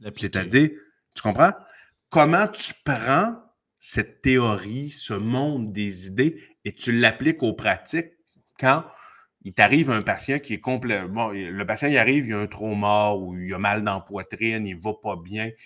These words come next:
Speaker 2: il désature un peu partout. Il désature, euh, il y a une pression basse, il est pâle, il a mal au ventre. Comment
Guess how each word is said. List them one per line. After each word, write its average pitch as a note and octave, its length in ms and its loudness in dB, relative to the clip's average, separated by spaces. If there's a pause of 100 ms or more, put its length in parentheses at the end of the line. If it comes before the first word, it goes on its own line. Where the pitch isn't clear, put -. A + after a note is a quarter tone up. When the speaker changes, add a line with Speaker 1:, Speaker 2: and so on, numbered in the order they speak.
(140)
Speaker 2:
il E2+ 160 -14
désature G#2+ 680 -2
un F2+ 100 -4
peu G2+ 140 -6
partout. - 400 -10 (520)
Il F#2 100 -6
désature, A2+ 600 0 (260)
euh, E2+ 260 -4
il F2 80 -4
y - 20 -4
a F#2+ 40 -2
une F#2+ 120 -4
pression F2 480 -8
basse, A2 680 0 (580)
il F2 200 -2
est - 260 2
pâle, G2 720 6
il F#2+ 100 -4
a F#2 80 -2
mal G2+ 420 2
au E2+ 200 -4
ventre. A#2 480 0 (560)
Comment D3 480 0